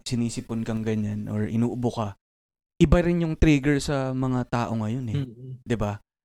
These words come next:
Speaker 1: Kaya parang na-, naiintindihan ko yung sinasabi mo na iba rin yung challenge sa inyo. How to handle that? No, parang, parang in a way, parang kayo nagiging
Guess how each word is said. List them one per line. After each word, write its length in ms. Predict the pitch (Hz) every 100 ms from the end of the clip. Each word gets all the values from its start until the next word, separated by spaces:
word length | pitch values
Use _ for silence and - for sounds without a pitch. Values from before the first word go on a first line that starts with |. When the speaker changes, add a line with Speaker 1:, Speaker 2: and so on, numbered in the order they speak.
| _ _
Speaker 1:
Kaya 180 | 160 160
parang 280 | 165 165 165
na-, 160 | 160
naiintindihan 500 | 156 156 151 156 143
ko 140 | 131 143
yung 160 | 147
sinasabi 320 | 139 135 123 127
mo 100 | 127
na 80 |
iba 160 | 131 135
rin 220 | 139 135
yung 80 | 131
challenge 420 | 139 117 117 113
sa 80 | -
inyo. 220 | 113 110
How 160 | 120 147
to 160 | 147
handle 400 | 139 127 123 117
that? 240 | 107 139 135 - -
No, 160 | 156 185
parang, 240 | 196 202 - - - -
parang 380 | 202 233 247
in 160 | 226 208
a 60 | 190
way, 100 | 349
parang 300 | 330 277 220
kayo 160 | 214
nagiging 560 | 214 196 185 196 190